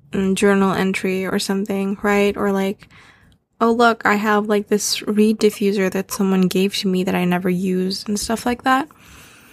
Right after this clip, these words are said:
And looking at this, finding this quote on, like, Twitter, um, you know, amidst my endless scrolling was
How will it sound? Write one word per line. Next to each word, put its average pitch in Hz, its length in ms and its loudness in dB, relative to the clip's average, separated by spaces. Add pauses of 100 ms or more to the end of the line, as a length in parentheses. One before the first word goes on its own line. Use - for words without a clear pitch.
(960)
And 208 480 2 (520)
looking 240 240 -4
at 285 120 -6
this, - 360 -2 (120)
finding 202 680 0 (180)
this - 440 -4 (100)
quote - 340 0
on, 175 260 -4
like, 196 340 -2
Twitter, 220 560 0 (640)
um, 214 560 -2
you 220 140 0
know, 196 260 0
amidst 196 500 -2
my 190 360 0 (880)
endless 196 760 0 (100)
scrolling 196 800 -2
was 196 460 2